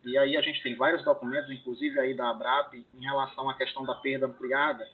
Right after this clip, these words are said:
À medida que a prevenção de perdas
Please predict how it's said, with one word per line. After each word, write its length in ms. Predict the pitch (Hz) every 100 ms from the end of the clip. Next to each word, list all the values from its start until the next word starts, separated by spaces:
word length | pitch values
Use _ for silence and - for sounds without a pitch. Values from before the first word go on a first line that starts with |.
| - - - - -
À 140 | 156
medida 440 | 147 143 156 202
que 120 | - 185
a 40 |
prevenção 460 | 185 170 165 - -
de 120 | -
perdas 360 | - 277 254